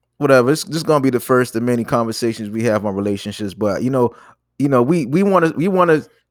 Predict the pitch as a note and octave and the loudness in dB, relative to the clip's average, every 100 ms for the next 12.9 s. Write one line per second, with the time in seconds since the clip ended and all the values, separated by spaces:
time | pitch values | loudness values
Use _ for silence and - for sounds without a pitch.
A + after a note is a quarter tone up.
0 | _ - D#3 D3 - D3 C3 G#2+ - C#3+ | _ 2 4 4 2 -2 -4 -4 -4 -2
1 | C3+ C#3 C3 B2+ B2 A#2+ C3 A#2 G2+ C3 | 0 0 2 2 0 -2 -8 -8 -6 -6
2 | A#2 B2+ A2+ G#2 - B2 A#2 A2 G#2 A2 | -6 -6 -6 -6 -6 -6 -6 -8 -2 0
3 | A2 A2 - _ _ E3+ G3 F3+ A2+ G3 | 0 -4 -8 _ _ -2 4 4 4 0
4 | G3+ E3+ D#3+ F3 F#3 F#3 E3+ D3 C#3+ D3 | 2 4 4 4 2 -2 -4 -4 -6 -4
5 | D3 C3 A#2+ C#3+ C3+ A2+ A#2 A2+ G#2+ G#2+ | 0 0 4 4 2 -2 -4 -2 -4 -6
6 | _ _ _ _ _ _ _ _ _ _ | _ _ _ _ _ _ _ _ _ _
7 | _ _ _ A#2+ D#3 C3+ G2 A#2+ A#2+ G#2+ | _ _ _ 0 4 4 4 2 2 4
8 | G2+ F#2+ F2 - _ _ _ _ _ _ | 2 0 -2 -8 _ _ _ _ _ _
9 | F2+ D3 F2+ C#3+ D#3 A2 B2 C#3 C#3 B2+ | -14 -14 -8 -8 -8 -10 -8 -8 -8 -10
10 | - _ _ C3 - B2+ C3 - A2+ G2+ | -14 _ _ -12 -10 -8 -8 -6 -8 -4
11 | B2 A#2+ G2 _ _ - _ - C#3+ C#3+ | -2 -2 -4 _ _ -20 _ 4 6 6
12 | C3+ B2+ _ F3 G#3 F3+ D#3+ C#3 B2 | 4 0 _ -2 2 4 6 6 4